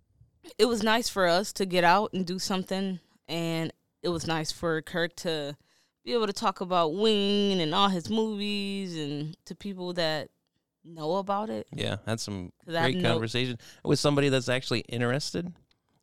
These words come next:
Speaker 2: uh, in the things that I, I like.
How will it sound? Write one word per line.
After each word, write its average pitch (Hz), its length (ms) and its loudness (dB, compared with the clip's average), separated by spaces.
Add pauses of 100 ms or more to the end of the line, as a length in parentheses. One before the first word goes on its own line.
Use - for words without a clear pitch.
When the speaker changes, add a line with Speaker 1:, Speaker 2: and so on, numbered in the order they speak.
(240)
Speaker 2:
uh, 117 320 0
in 131 200 -2
the 131 80 -2
things 156 260 -4
that 165 140 -2
I, - 280 -4 (160)
I 143 40 -4
like. 240 500 -10